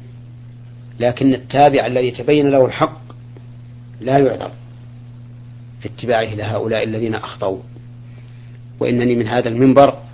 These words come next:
منبر نورنا على الدرب في إذاعة المملكة العربية السعودية، أدعو جميع إخواني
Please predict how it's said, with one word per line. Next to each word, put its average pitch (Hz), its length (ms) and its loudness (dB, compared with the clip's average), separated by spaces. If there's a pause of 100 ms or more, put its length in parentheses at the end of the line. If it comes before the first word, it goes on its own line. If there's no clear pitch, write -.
(1300)
منبر 123 520 4 (1000)
نورنا 117 320 2
على 107 140 0
الدرب 120 300 2 (680)
في 110 220 -4
إذاعة 117 320 2
المملكة 110 500 -2
العربية 110 420 -4
السعودية، 107 680 -4 (920)
أدعو 120 300 0
جميع 120 400 2
إخواني 117 540 0